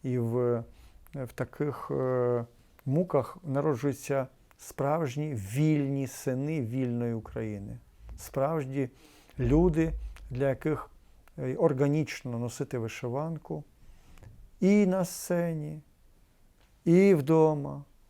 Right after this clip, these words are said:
і в, е, побуті, і на фронті. І це не є частиною, знаєте, якогось, е, знаєте, о,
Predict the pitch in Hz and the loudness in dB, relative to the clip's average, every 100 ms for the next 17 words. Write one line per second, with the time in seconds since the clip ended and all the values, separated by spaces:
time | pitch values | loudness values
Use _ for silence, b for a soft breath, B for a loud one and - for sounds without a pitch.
0 | _ _ - 180 196 196 180 185 185 190 | _ _ -2 4 6 6 6 6 6 4
1 | 175 156 180 185 160 143 - 151 139 139 | 2 4 4 4 4 -2 -4 -8 -6 -8
2 | 180 - 175 165 180 185 180 175 165 165 | -14 -12 -2 2 4 6 6 6 2 2
3 | 156 139 165 190 196 175 - 175 - b | -2 0 4 6 6 2 -2 -8 -8 b
4 | b b b b b b b _ _ - | b b b b b b b _ _ -4
5 | 160 165 165 156 151 - - 185 175 160 | 4 6 8 6 4 -2 2 4 6 4
6 | 156 160 147 175 180 165 - 135 - 170 | 4 4 6 6 6 4 0 -2 0 2
7 | 160 151 139 143 143 143 139 135 143 - | 4 4 2 2 0 0 0 2 2 0
8 | - 147 131 131 123 135 131 135 - 143 | -6 -4 -2 -2 -4 -6 -4 -4 -4 -4
9 | 139 135 | -4 -4